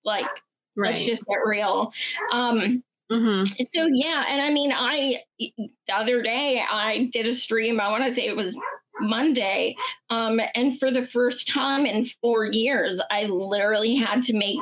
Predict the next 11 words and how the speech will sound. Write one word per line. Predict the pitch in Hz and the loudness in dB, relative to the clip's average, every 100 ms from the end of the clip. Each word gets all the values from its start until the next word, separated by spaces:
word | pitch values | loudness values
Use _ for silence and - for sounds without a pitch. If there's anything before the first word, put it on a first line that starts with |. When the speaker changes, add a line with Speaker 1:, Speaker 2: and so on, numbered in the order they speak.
| - | -4
Speaker 1:
uh, | 202 196 180 175 | -2 0 0 0
take | 226 247 233 | 0 -2 -2
the | 202 | -2
video | 214 202 190 175 | 0 0 0 0
down | 190 190 - 240 - - - | 0 0 0 -2 -4 -10 -4
because | 240 226 233 - 214 | 0 2 0 0 0
I | 220 | 0
was | 214 214 247 | 0 0 0
getting, | 220 208 202 196 285 240 247 _ _ _ - - - - | 0 0 2 0 0 0 -2 _ _ _ -10 -10 -10 -4
like, | 202 175 135 123 - - _ 208 | -2 0 -2 -4 -10 -16 _ -8
just, | - 247 - - | -2 0 0 -6